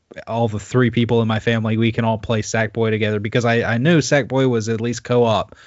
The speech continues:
but once I had it in my hand and was looking at it, it says one to four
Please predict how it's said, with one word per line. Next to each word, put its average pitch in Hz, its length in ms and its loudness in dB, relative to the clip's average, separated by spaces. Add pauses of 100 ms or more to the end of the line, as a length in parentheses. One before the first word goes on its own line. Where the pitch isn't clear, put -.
(240)
but 110 80 -6
once 123 160 -2
I 123 60 2
had 127 180 2
it 120 100 0
in 117 60 -2
my 107 120 -2
hand 120 220 -2
and 107 80 -6
was 104 140 -12
looking 117 240 -4
at 104 200 -4
it, 101 120 -8
it 107 100 -6
says 113 220 -2
one 120 220 0
to 110 60 -2
four 104 520 0